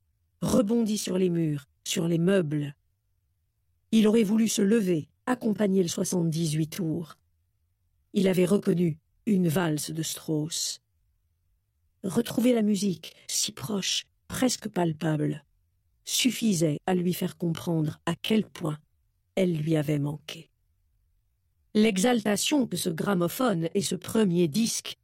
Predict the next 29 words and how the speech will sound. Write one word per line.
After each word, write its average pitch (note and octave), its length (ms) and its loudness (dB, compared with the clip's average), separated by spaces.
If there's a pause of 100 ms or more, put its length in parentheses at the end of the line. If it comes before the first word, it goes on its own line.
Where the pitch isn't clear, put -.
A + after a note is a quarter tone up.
(140)
avaient F#3+ 240 2
provoquée F#3 600 0
chez E3+ 180 -2
son F3 200 -2
mari F#3+ 400 0 (200)
avait F#3 240 2
ravi G3 520 0
Alexandrine E3 760 0 (240)
au-delà F3+ 440 2
de - 60 -14
ses E3 240 -4
espérances. D3+ 720 -4 (880)
Elle G3+ 140 2
avait F3+ 220 2
multiplié G3 680 0
les D#3+ 160 0
occasions. D#3+ 460 -6 (1120)
Toutes F4 240 2
leurs B3 240 2
économies A3+ 540 4 (180)
étaient G3+ 260 2
passées A3 520 -2
dans F3+ 160 2
l'achat F#3+ 460 0
de G3 80 -4
ces F#3+ 180 -2
galettes F3+ 420 0
de D#3+ 120 0
vinyle. D3+ 580 0